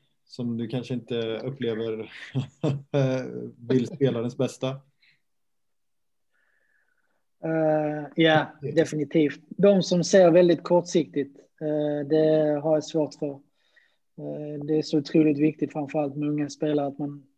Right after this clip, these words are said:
Speaker 2: man tittar på, på det långsiktiga och vad vinner man över tid, både sportligt och ekonomiskt. Visst, du kan ta det här kontraktet nu, men vad innebär det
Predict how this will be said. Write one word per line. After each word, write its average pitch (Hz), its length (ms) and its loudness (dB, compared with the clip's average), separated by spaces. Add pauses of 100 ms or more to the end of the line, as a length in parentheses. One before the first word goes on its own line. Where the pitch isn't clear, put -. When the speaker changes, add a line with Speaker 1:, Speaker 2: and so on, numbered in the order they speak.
(140)
Speaker 2:
man 160 160 -4
tittar 156 380 2
på, 147 380 -2
på 160 80 0
det 156 80 2
långsiktiga 151 800 -2
och 143 280 -4 (880)
vad 156 140 0
vinner 175 240 4
man 165 160 2
över 160 180 4
tid, 160 340 2
både 151 160 2
sportligt 156 480 -2
och 156 60 2
ekonomiskt. 151 760 -4
Visst, 165 340 2
du 160 80 -2
kan 156 200 -4
ta 165 200 2
det 156 80 0
här 156 180 0
kontraktet 151 640 -4
nu, 160 240 0
men 147 240 -6
vad 151 120 0
innebär 151 380 -2
det 147 380 -4